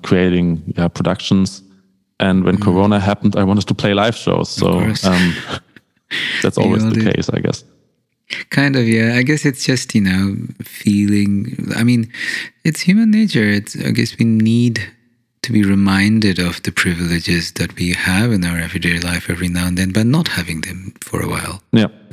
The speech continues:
Speaker 2: It, I mean, it's probably a crappy thing to say, but kind of is human nature. The brain needs a little bit of deprivation, for lack of a better term, every now and then to be reminded of what it really gets to enjoy.
Speaker 1: Exactly, yeah.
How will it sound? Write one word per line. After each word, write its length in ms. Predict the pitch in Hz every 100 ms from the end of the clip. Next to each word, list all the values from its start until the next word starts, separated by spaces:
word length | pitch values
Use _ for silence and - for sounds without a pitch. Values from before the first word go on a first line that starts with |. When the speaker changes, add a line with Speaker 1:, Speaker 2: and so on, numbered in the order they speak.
| - -
Speaker 2:
It, 160 | 113 -
I 40 |
mean, 120 | 120
it's 100 | 117
probably 340 | - - 143 104
a 40 |
crappy 320 | - 98 98
thing 180 | 110 95
to 100 | 90
say, 340 | 90 - 98 92
but 180 | 92 90 - - -
kind 180 | - 147
of 80 | 147
is 160 | 147 127
human 380 | 113 117 110
nature. 320 | 104 98 - -
The 160 | 95 -
brain 520 | 92 92 104 110 107 104
needs 380 | 113 131 127
a 40 | 104
little 240 | 101 98
bit 140 | 95 92
of 240 | 87 - - 107
deprivation, 720 | 104 101 - 92 95 101 90 85
for 100 | 92
lack 260 | 87 85
of 80 | 90
a 60 | 87
better 220 | 85 87
term, 360 | - 90 87 98
every 240 | 90 98
now 160 | 90 87
and 160 | 87
then 260 | 87 85 90
to 100 | -
be 100 | 95
reminded 560 | 92 90 87 95 101 95
of 140 | 87 -
what 120 | 85
it 160 | 85 85 -
really 420 | 87 87 90 90 104
gets 220 | 98 98
to 100 | -
enjoy. 360 | 92 92 92 98 95 -
Speaker 1:
Exactly, 440 | 101 107 101 95
yeah. 120 | 92